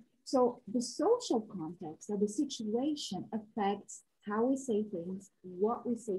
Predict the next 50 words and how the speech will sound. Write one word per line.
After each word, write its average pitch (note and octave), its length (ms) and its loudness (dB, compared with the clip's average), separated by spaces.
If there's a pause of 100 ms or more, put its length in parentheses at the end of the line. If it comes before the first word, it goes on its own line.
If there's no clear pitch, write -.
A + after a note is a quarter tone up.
things, F#3 320 -6 (120)
and G3 280 -2 (680)
how, G#3 320 0
what A3+ 320 6
we're G#3+ 180 12
doing G#3 480 6
with, G3 140 10 (180)
when G3 180 6
we're E3 220 0
saying, - 300 -8 (200)
right? F#3+ 260 0
And G3+ 120 2
I G3+ 40 4 (120)
have B3 160 2
to A#3+ 60 4
make A#3 180 8
a A3 80 -2 (100)
pause A3+ 280 -2
here F#3+ 180 2
and F#3 220 -2
say F#3+ 300 2
that F3+ 180 -2 (340)
when G#3+ 160 4
I A3+ 180 6
first C4+ 340 2
moved B3+ 480 2
to A#3+ 80 -4
the A3+ 100 4
U G#3+ 240 4
S F#3+ 340 2
and F#3+ 120 0
I F3+ 80 0
was G3 160 0
a G3+ 80 0
student, F3+ 560 -2 (800)
um, F3 340 0 (460)
and G#3+ 120 8
I G#3+ 60 10
had A#3 260 4
to A#3 60 -2
do, G3+ 320 4
start, - 320 -2
and G3+ 80 8
I F#3+ 140 6
started G3+ 400 4
as F3+ 80 0
a F3+ 60 4
graduate F#3+ 460 2
teaching A3+ 300 2
assistant, E3+ 560 -6